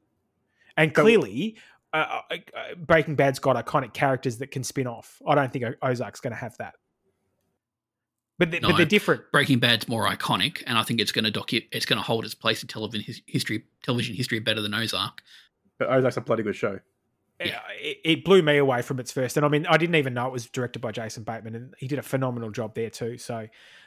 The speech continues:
Speaker 1: um, if you haven't watched it, I, I would absolutely recommend it. Um, I would, I would say, i-, i-, just, just for everyone's, uh, knowledge, uh,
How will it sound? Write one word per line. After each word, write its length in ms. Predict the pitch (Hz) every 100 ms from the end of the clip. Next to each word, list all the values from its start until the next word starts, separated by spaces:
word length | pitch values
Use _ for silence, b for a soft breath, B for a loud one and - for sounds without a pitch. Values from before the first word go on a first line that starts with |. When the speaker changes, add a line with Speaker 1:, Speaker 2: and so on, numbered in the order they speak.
| -
Speaker 1:
um, 280 | 127 123 117 _ B B -
if 140 | 175
you 60 | 190
haven't 280 | 214 202 143
watched 240 | 156 -
it, 120 | 156 -
I, 120 | 143
I 160 | 151 151
would 180 | 139 -
absolutely 520 | 156 156 - 139 131
recommend 460 | 127 123 123 120 120
it. 140 | 123 b b b
Um, 380 | 135 131 120 120 _ -
I 180 | 151 139
would, 260 | 135 127 -
I 100 | 156
would 160 | 135 127
say, 440 | - 131 127 127 -
i-, 340 | 127 147 147
i-, 40 |
just, 320 | 147 170 - -
just 160 | 156
for 140 | - 143
everyone's, 540 | 139 135 123 117 - -
uh, 140 | 131 135
knowledge, 420 | 147 139 135 - B B B _ -
uh, 320 | 139 127